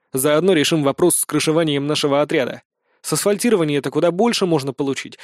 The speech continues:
чем с наших нищенских заработков. И бабла поднимем. Я думаю, по паре тысяч на брата получится,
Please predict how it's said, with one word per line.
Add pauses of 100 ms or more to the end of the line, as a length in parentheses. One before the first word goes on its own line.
(120)
чем
с
наших
нищенских
заработков. (480)
И
бабла
поднимем. (120)
Я
думаю,
по
паре
тысяч
на
брата
получится,